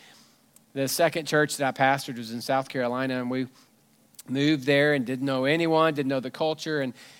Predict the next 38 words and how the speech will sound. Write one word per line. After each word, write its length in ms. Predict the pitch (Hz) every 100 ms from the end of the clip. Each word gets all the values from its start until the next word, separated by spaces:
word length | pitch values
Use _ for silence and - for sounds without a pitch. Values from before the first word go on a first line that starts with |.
| - _
my 120 | 135
very 260 | 131 170 175
first 340 | 165 156 147
Sunday 380 | - 160 151 143
when 100 | 135
I 140 | 131
got 280 | 135 143 151
there, 380 | 131 127 127 127 - - _
the 120 | 127
chairman 440 | 127 156 151 147 139
of 80 |
deacons 480 | 123 151 151 120 123
said, 400 | - 120 113 110 - - -
"Well, 80 | 135
don't 260 | 127 185 196
forget 420 | 160 156 160 143
the 120 | 143
visitor 480 | 127 160 139 139 123
thing," 480 | - 127 117 113 127
you 120 | 120
know, 60 | 120
at 80 |
the 60 | 113
beginning. 400 | 107 127 135 123
I 40 |
forgot 220 | 120 131 117
what 80 |
he 60 | 117
called 340 | 120 123 123
it. 60 | 107
And 100 | 107
I 60 | 117
said, 180 | 127
"What?" 260 | 120 170 196
He 100 | 147
said, 200 | 143 131
"Well, 220 | 156 170
we, 180 | 170 160